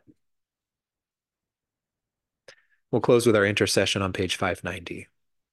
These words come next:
Accept, O Lord, our intercessions for all mankind.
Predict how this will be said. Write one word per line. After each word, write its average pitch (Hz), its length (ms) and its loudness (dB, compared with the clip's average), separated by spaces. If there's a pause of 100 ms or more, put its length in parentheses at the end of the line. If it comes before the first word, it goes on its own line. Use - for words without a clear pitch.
(1200)
Accept, 127 380 0
O 123 120 6
Lord, 117 400 6
our 107 240 0
intercessions 110 760 -2
for - 180 -2
all 107 200 2
mankind. 101 720 -4